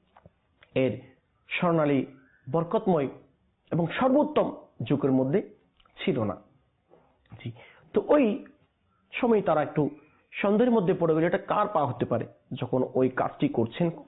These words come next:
ভিত্তি খননের সময়, তখন হযরত উরওয়া বিন জুবাইর রাদিয়াল্লাহু তাআলা আনহুমা বলেন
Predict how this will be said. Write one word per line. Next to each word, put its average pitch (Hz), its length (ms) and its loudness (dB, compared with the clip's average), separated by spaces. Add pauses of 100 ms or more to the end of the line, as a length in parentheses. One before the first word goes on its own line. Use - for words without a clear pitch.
(120)
ভিত্তি 139 280 -4
খননের 151 360 0 (100)
সময়, 123 240 0 (1600)
তখন - 360 -2 (1900)
হযরত 180 460 2 (540)
উরওয়া 156 260 4
বিন 160 480 0 (280)
জুবাইর 170 280 2
রাদিয়াল্লাহু 143 500 0
তাআলা 131 440 2
আনহুমা 127 340 2
বলেন 135 380 2